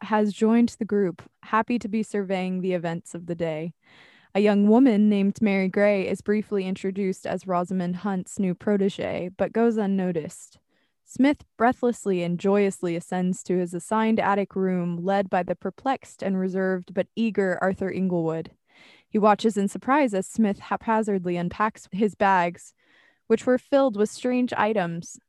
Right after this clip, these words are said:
bottles of wine chosen merely in order to account for the colors of the rainbow, pots wrapped in brown paper in order that he should have the brown paper to use,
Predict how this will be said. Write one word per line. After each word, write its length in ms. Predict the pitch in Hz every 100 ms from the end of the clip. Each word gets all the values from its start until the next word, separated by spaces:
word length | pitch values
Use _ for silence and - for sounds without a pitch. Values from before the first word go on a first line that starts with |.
| -
bottles 380 | 220 226 220
of 100 | 196
wine 380 | 180 208 214 208
chosen 420 | 208 202 202 196
merely 340 | 202 226 233 220
in 80 | 196
order 280 | 190 185
to 180 | 190 202
account 380 | 180 - 214 -
for 100 | -
the 80 | 196
colors 380 | 214 208 185 196
of 140 | 175
the 100 | 185
rainbow, 640 | 185 214 220 190 160 165 - _
pots 440 | - 220 - -
wrapped 280 | 208 196 -
in 240 | 202 202 - _
brown 300 | 202 196 226
paper 500 | 214 202 - 175 170 -
in 120 | 185
order 360 | - 196 202 202
that 200 | 185 185
he 140 | 208
should 180 | - -
have 220 | 190 180
the 60 | 175
brown 300 | 175 175 180
paper 380 | 214 220 185
to 160 | 180 190
use, 540 | 196 233 180 165 -